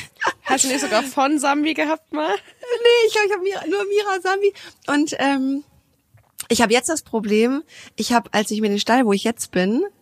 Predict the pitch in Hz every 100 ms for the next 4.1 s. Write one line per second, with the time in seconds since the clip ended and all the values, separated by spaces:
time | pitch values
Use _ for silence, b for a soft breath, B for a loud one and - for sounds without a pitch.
0 | _ - 196 - 277 269 - 175 202 208
1 | 214 214 - 196 180 160 165 214 233 247
2 | 240 233 233 - 220 208 - - 196 196
3 | 190 190 - - - - 202 196 214 240